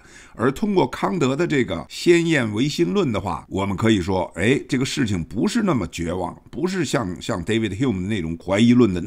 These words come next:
如此绝望。因为什么呢？因为我们如果采用这样一个以我们的思维框架为中心的这么一个看问题的方法，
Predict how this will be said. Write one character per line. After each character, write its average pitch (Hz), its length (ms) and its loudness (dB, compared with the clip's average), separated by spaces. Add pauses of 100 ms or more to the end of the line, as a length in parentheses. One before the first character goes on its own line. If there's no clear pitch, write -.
(140)
如 113 280 2
此 90 260 -4
绝 82 200 -6
望。 87 240 -4 (140)
因 113 160 2
为 123 100 6
什 104 140 2
么 101 60 -2
呢？ 101 120 -2
因 107 160 4
为 139 80 4
我 95 320 4
们 107 400 0
如 110 420 2
果 120 200 2
采 85 280 -6
用 110 220 0
这 151 140 0
样 104 180 0
一 104 120 -2
个 107 120 0
以 82 240 -6
我 110 200 0
们 80 140 -6
的 92 120 -4
思 - 300 0
维 139 160 4
框 180 260 -2
架 127 160 0
为 107 160 0
中 156 280 0
心 156 280 -2
的 104 220 -2
这 120 100 0
么 104 80 0
一 92 140 -2
个 95 140 -4
看 127 280 -2
问 123 100 -2
题 90 140 -4
的 101 80 -6
方 120 260 -2
法， 64 220 -6